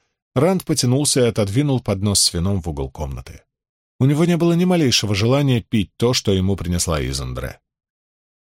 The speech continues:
Семь раз пыталась подобраться ко мне? Должно быть, Изендре узнала, что он заступился за нее.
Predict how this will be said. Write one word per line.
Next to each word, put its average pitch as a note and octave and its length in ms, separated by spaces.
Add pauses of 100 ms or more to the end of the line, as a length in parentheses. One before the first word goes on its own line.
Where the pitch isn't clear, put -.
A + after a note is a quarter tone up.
(220)
Семь F#2 300
раз F2 220
пыталась F2+ 400
подобраться D#2+ 500
ко D#2+ 140
мне? F#2 260 (640)
Должно D#3 440
быть, D#3+ 140
Изендре D#3 360
узнала, A#2 540
что - 200
он A#2 120
заступился G#2 600
за G2+ 120
нее. G2 340